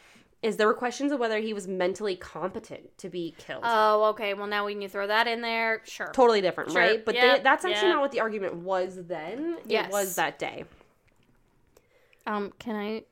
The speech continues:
Speaker 2: just tell you that I just put twelve? Twelve.
Speaker 1: Twelve?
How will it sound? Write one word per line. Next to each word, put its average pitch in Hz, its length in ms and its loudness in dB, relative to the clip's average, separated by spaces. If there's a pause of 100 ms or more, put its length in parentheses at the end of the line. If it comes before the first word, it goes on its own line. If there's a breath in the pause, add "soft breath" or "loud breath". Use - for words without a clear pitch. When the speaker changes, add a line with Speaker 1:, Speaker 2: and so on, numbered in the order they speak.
Speaker 2:
just 208 340 -10
tell - 240 -16
you 240 260 -8
that 190 200 -4
I 180 120 -4
just 190 300 -10
put 220 260 -4 (420 loud breath)
twelve? 208 880 2 (760)
Twelve. 233 680 0
Speaker 1:
Twelve? 185 480 -10